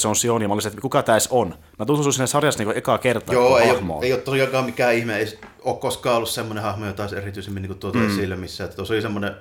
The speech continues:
Speaker 2: sivuhahmo, jota ei juurikaan käytetty.
Speaker 1: Niin,
Speaker 2: Että
Speaker 1: että jos miettii, että Luke Cage on niinku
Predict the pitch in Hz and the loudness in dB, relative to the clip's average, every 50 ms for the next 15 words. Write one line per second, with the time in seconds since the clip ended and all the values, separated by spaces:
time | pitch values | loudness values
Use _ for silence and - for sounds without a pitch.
0 | - _ - - 127 - 98 95 90 85 90 85 - 95 90 90 104 101 98 92 | -16 _ -8 -8 -6 -4 -4 -4 -2 -4 -4 -6 -6 -8 -8 -4 -2 -2 0 0
1 | 95 95 92 90 - 95 92 - 95 87 85 85 - 92 - - 110 107 107 107 | -2 -2 -4 -4 -6 -6 -6 -4 -4 -4 -4 -4 -6 -8 -8 -4 -2 0 2 2
2 | 107 - 113 113 - - 117 101 - 95 113 117 110 135 135 127 127 127 131 135 | 2 0 -2 -4 2 2 2 2 2 2 2 2 2 2 2 2 0 2 2 4
3 | 147 156 160 147 - 143 123 113 - 110 107 101 104 101 95 | 6 6 4 4 4 2 2 2 2 2 2 2 2 2 2